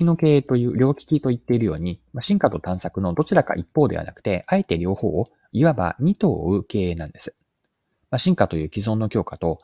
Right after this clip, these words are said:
探索の新規開発では、一般的には前者の既存の強化である探索、ごめんなさい。前者の進化ですね。既存の強化の進化の方に一般的には偏りがちになります。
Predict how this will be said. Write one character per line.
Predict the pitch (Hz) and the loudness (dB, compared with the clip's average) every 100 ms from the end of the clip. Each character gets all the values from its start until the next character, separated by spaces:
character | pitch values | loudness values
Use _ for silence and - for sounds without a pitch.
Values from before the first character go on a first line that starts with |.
| _ | _
探 | - 123 | -4 -2
索 | 123 120 | 0 0
の | 113 | -2
新 | 101 117 | -2 -4
規 | 120 | -2
開 | 117 101 | 2 0
発 | 85 - | -2 -8
で | 82 | -2
は、 | 85 90 _ _ _ | 0 -2 _ _ _
一 | - - | -2 4
般 | 196 | 4
的 | 190 185 | 4 0
に | 87 | 0
は | 87 85 - 107 | 0 -2 -2 0
前 | 156 | 0
者 | - 76 | 0 -8
の | 82 _ _ - | -10 _ _ -4
既 | 117 | -2
存 | 131 | 0
の | 127 123 | 0 0
強 | 120 | -2
化 | 82 | -2
で | 82 | -6
あ | 87 | -4
る | 90 - _ _ _ _ | -4 -4 _ _ _ _
探 | - 151 | -2 -2
索、 | 147 143 131 - - | 0 -2 -2 -4 -6
ご | 98 | -4
め | 90 | -2
ん | |
な | 85 | -4
さ | - | -8
い。 | - _ _ _ _ _ 95 | -12 _ _ _ _ _ 0
前 | 139 156 | 2 2
者 | - | -4
の | - _ _ | -12 _ _
進 | - - 160 | -4 0 0
化 | - | -2
で | - | -6
す | 107 | -6
ね。 | 104 _ _ _ _ | -6 _ _ _ _
既 | 135 139 | 0 4
存 | 170 | 4
の | 170 | 4
強 | 165 143 | 2 -2
化 | - | 0
の | 87 | -4
進 | - 185 | -2 -2
化 | 175 85 | -2 -2
の | |
方 | 76 - | -4 -6
に | 87 | -6
一 | 92 | -4
般 | - 123 | -2 -2
的 | 120 127 | -2 -2
に | |
は | 82 - | -4 -6
偏 | - 104 101 | -6 -2 0
り | 92 | 0
が | 85 | -2
ち | - - | -4 -8
に | 92 | -8
な | |
り | 67 | -10
ま | 92 | -12
す。 | - - | -12 -12